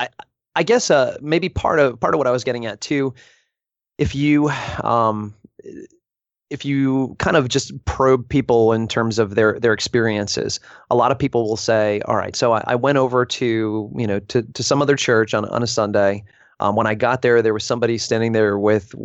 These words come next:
you know, with an iPad, gathering information. They were super welcoming." This is about the,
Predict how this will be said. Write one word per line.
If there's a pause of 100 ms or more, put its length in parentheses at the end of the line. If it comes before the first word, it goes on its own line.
(160)
you
know,
with
an
iPad, (320)
gathering
information.
They
were
super
welcoming."
This
is
about
the,